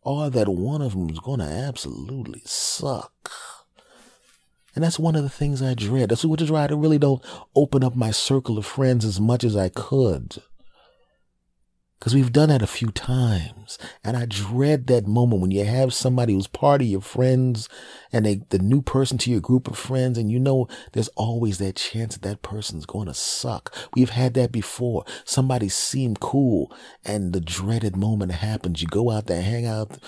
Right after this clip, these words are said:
with them at the bar, and they seem cool under normal circumstances.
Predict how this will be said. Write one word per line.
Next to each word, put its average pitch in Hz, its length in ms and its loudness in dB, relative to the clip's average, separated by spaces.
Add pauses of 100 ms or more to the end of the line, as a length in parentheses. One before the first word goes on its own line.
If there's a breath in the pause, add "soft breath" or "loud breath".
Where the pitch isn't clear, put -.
(160 loud breath)
with 104 140 -6
them 110 180 2
at 101 100 -2
the - 80 -4
bar, 113 300 0
and 98 80 -4
they 110 80 0
seem 117 380 0
cool 135 300 2
under 113 200 2
normal 117 320 0
circumstances. 113 880 -2